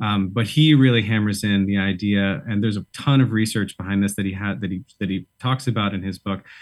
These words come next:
about this idea of taking small steps. And if you take those small steps consistently, or even one small step, and do it consistently, that change has, has exponential impact over time. It, and I think he gives this example in the book, but if you can imagine, you know, you're,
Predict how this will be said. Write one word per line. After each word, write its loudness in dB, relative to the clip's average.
about 0
this -2
idea 0
of -6
taking -4
small -2
steps. -8
And -2
if -4
you -4
take 0
those -2
small -2
steps -4
consistently, 0
or 4
even 6
one 6
small 0
step, -4
and 2
do 6
it 0
consistently, -4
that 0
change 2
has, 0
has -2
exponential 2
impact -2
over -2
time. -6
It, -4
and -2
I 0
think 4
he 4
gives 0
this -4
example 0
in 4
the 2
book, -2
but 0
if -4
you -4
can -4
imagine, 2
you 2
know, 2
you're, 0